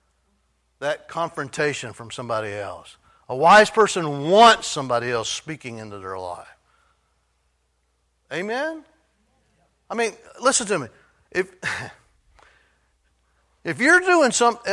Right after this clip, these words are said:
as a follower of Christ, okay, if you're doing something in error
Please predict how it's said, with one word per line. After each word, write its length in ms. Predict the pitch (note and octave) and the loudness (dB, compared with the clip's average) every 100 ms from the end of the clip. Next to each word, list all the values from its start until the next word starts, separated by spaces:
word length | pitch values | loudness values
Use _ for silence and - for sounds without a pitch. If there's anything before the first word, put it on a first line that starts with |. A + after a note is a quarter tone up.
| - G3+ | -2 0
as 180 | G#3 | 2
a 60 | A#3+ | 2
follower 460 | - C#4+ D4+ E4+ F#4 | 6 8 10 8 2
of 100 | - | 2
Christ, 540 | A3 F#3+ B2+ F2 - _ _ | 6 8 6 2 -14 _ _
okay, 220 | - E3 - _ _ - | -8 -8 -8 _ _ -16
if 160 | D#3 G#3 | -12 -2
you're 220 | E4 F4+ | 0 2
doing 360 | F#4+ E4+ B3 | 2 0 0
something 640 | - F#3+ G#3 - A3 G#3 F#3+ - | -4 0 0 0 -6 -6 -10 -14
in 160 | F3 | -10
error 580 | E3 D#3+ F#3 G#3+ A#3+ | -2 2 2 2 2